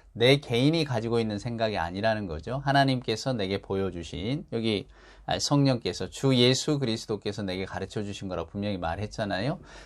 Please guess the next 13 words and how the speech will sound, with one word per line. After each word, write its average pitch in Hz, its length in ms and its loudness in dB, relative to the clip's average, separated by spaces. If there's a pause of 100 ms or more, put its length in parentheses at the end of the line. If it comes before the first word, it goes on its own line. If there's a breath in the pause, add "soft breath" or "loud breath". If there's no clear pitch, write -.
그것이 147 400 4
앞으로 143 380 4
꼭 160 180 2
이루어질 139 500 2
겁니다. 110 600 0
그러니까 131 480 2
이 127 380 4
예언의 123 380 4
말씀을, 104 640 0
"자, 98 220 -2
이제 101 180 -2
내가 117 300 2
여러분들에게, 123 920 2